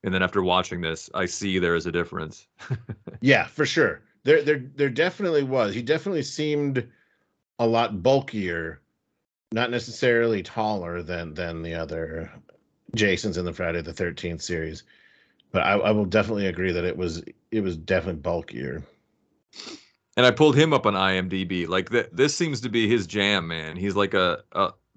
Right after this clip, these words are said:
Speaker 1: big hulking serial, big hulking killer in, like, half of his <laughs> film credits. <laughs>
Speaker 2: Yeah.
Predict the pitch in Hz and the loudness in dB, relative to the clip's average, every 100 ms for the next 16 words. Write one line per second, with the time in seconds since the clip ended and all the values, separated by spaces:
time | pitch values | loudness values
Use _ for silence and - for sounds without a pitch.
0 | - - 113 120 117 107 _ _ 110 113 | -8 0 2 2 0 -8 _ _ -2 -2
1 | 107 95 - 107 104 101 98 92 - _ | -4 -6 -6 0 2 4 4 2 -6 _
2 | _ 147 170 147 160 143 120 - 135 120 | _ 4 6 6 4 2 -4 2 4 4
3 | 92 90 - _ _ _ 107 95 90 90 | 2 0 -4 _ _ _ -6 -2 0 -2
4 | - - 95 113 107 123 98 113 - - | -6 -8 0 2 2 -2 -2 -2 -4 -6
5 | 123 123 123 - 101 92 90 - - - | -2 -2 -4 -2 0 0 -2 -8 -20 -6
6 | 151 143 - 143 - - _ _ _ _ | -6 -6 -10 -12 -16 -20 _ _ _ _
7 | _ _ _ - 135 107 | _ _ _ 4 6 6